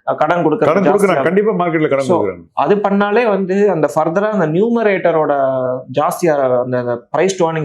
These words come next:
Speaker 1: மல்டிபிள்ல அந்த பிரைஸ் ஏறுறதுங்கிறது வந்து it becomes very difficult from there on.
Speaker 2: Unless, நான் ஒரு சிட்யுவேஷன் சொல்றேன்.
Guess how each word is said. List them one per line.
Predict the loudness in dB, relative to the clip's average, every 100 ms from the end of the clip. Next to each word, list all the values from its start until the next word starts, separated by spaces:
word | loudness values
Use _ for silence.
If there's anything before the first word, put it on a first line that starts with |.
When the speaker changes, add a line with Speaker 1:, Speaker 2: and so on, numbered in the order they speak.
| -4
Speaker 1:
மல்டிபிள்ல | -4 -2 0 0 2
அந்த | 0 -2 -8 -6
பிரைஸ் | -2 -2 -2 -4 -2
ஏறுறதுங்கிறது | -2 -2 -2 -2 -2 -4
வந்து | -6 -4 -2 -2 -4 _ _ _ _ _ -6
it |
becomes | -2 0 0 0
very | 0 2
difficult | -2 -2 -4 -4 -10 -14
from | -8
there | -6 -6
on. | -8 -6
Speaker 2:
Unless, | -4 0 0 0 -4 -8 -14 _ _ _ _ _
நான் | -4 -2
ஒரு | -2
சிட்யுவேஷன் | -2 -2 -2 -4
சொல்றேன். | -14 -16 -18